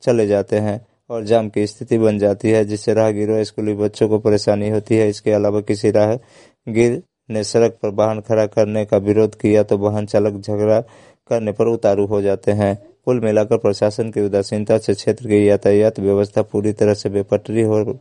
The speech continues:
जा रही है। दरअसल प्रखंड के अंदर यातायात के नियम कानून का कोई मतलब ही नहीं बचा है।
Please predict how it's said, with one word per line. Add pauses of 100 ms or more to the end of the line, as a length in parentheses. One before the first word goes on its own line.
(380)
जा
रही
है। (540)
दरअसल
प्रखंड
के
अंदर (260)
यातायात
के
नियम
कानून
का
कोई
मतलब
ही
नहीं
बचा
है।